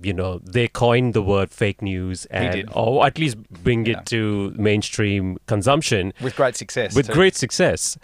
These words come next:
Speaker 1: How do you grapple with this level of skepticism, uh, that people have towards journalism in general? Does it frustrate you? And, and how do you then sort of make your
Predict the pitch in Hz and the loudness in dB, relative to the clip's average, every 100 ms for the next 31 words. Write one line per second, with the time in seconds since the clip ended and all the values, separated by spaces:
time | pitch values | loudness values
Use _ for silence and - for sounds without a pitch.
0 | - - - 165 208 277 262 247 156 117 | -20 -20 0 4 4 2 0 -2 2 2
1 | 117 - 151 143 - 104 117 92 123 - | 2 4 2 2 0 0 0 2 -2 -2
2 | 110 107 110 101 117 104 110 - - 123 | -4 0 2 2 0 2 0 -2 -2 -2
3 | - - - 92 87 87 92 - 92 92 | -2 -6 -4 -2 -2 -4 -8 -6 -2 0
4 | 90 90 - - 95 - 98 104 90 95 | 0 -2 -4 -4 -4 -4 -4 -2 -2 -2
5 | 92 - 98 92 95 - - _ - 110 | -4 -4 -2 0 -2 -6 -12 _ -2 0
6 | 110 117 110 95 95 92 87 _ 110 110 | 2 2 0 -2 -4 -4 -4 _ -2 -2
7 | - - 87 110 95 90 - _ - 123 | -2 -2 2 2 0 -4 -12 _ -2 0
8 | 110 - - 123 - - 139 131 131 135 | 0 -4 0 0 0 2 2 2 0 2
9 | - 120 127 120 - - - - _ - | 2 2 2 0 -2 -12 -20 -20 _ -20
10 | _ _ _ - - 147 160 151 123 120 | _ _ _ -6 2 4 4 2 2 2
11 | 113 123 110 98 - - - _ _ _ | 0 0 2 0 -6 -18 -20 _ _ _
12 | 107 113 - 113 107 101 101 87 | 0 0 2 2 4 4 2 0